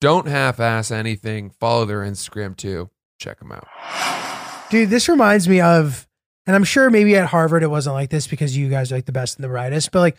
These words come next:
Speaker 2: every college entrepreneur that I ever encountered was unable to think outside of the box of college, which w-, I would argue is, like, very poor entrepreneurship. I guess it's like,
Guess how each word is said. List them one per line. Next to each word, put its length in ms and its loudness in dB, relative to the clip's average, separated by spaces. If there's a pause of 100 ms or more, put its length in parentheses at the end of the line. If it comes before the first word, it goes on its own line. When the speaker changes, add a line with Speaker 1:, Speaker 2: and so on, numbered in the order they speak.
(260)
Speaker 2:
every 400 4
college 600 2
entrepreneur 760 -4
that 120 -2
I 120 -2
ever 200 -4
encountered 680 -2 (500)
was 280 4
unable 520 6
to 140 2
think 320 0
outside 440 0
of 60 -6
the 60 -4
box 320 -4
of 80 -14
college, 500 -12 (420)
which 200 2
w-, 160 2
I 160 6
would 100 6
argue 380 4
is, 160 2
like, 140 2
very 260 2
poor 300 -2
entrepreneurship. 760 -4
I 80 0
guess 160 0
it's 120 -2
like, 200 2